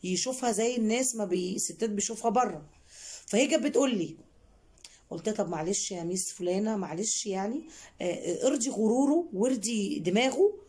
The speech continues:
واعملي ده في البيت، بحيث ان هو يبقى انت كده عملتي شيء هو عايزه زيه زي الناس اللي بره، او زي السيدات اللي بره، او زي اولياء الامور اللي بره،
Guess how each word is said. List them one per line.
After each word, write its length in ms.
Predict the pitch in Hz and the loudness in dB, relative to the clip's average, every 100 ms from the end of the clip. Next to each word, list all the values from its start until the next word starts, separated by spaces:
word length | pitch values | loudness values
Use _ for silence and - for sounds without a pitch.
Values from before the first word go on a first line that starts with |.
| - - - | -20 -20 -2
واعملي 360 | 202 208 285 320 | 2 4 6 6
ده 120 | 294 | 6
في 100 | 302 | 4
البيت، 500 | 254 208 320 370 - | 2 4 4 2 0
بحيث 320 | 202 208 285 | 0 0 0
ان 80 | 254 | 0
هو 320 | 240 269 277 | 4 4 6
يبقى 320 | 269 233 - | 4 0 -4
انت 240 | 262 262 - | -2 -2 -2
كده 200 | - 262 | 0 2
عملتي 420 | 214 226 262 262 | 2 2 0 -2
شيء 200 | - 277 | -2 0
هو 160 | 254 262 | 4 6
عايزه 360 | 202 285 285 | 4 2 0
زيه 260 | 262 262 294 | 0 0 0
زي 180 | 254 269 262 | 2 2 2
الناس 280 | 233 240 | -2 -2
اللي 120 | 240 220 | 0 0
بره، 240 | 185 - - - - - - - | -2 -4 -18 -20 -20 -20 -20 -8
او 120 | 170 | -2
زي 180 | 165 226 | 4 4
السيدات 440 | 254 220 196 233 240 | 4 2 0 0 2
اللي 120 | 208 | 2
بره، 180 | 185 175 | 2 2
او 140 | 196 | 2
زي 140 | 190 | 2
اولياء 320 | 233 202 208 233 | 2 4 4 4
الامور 320 | 214 226 262 - - - | 2 2 0 -2 -16 -4
اللي 160 | 240 233 | 2 6
بره، 360 | 190 165 - | 6 4 -2